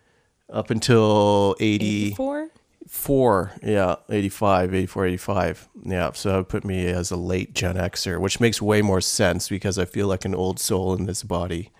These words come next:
Speaker 1: that is into neon fanny packs. And, well, I guess that's the nineties.
Speaker 2: <laughs> That's come back somehow.
Speaker 1: And that's the millennials.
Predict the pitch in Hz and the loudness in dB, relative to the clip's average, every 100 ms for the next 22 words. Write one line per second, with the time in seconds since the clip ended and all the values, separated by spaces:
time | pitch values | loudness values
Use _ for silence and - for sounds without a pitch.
0 | _ _ - - - _ - 95 87 - | _ _ -20 -20 -20 _ -4 -2 -2 -4
1 | - - 98 90 95 92 95 90 90 87 | -12 -6 -4 -2 -4 -4 -4 -2 0 2
2 | 85 85 - 92 85 85 95 82 80 - | 0 -2 -2 -2 -2 -4 -2 -2 -4 -6
3 | 90 80 131 127 123 - - - - - | -6 -2 0 0 -2 -6 -10 -6 4 4
4 | - - - - - - _ - - - | 4 -6 -8 -14 -16 -20 _ -18 -14 -12
5 | - 339 - 233 214 - - - - 175 | -8 -8 -2 0 0 -4 -8 -8 -6 -6
6 | 180 185 190 101 101 101 - 92 87 87 | -4 -4 0 2 2 0 -2 -2 0 0
7 | 85 82 85 - | -2 -2 -4 -8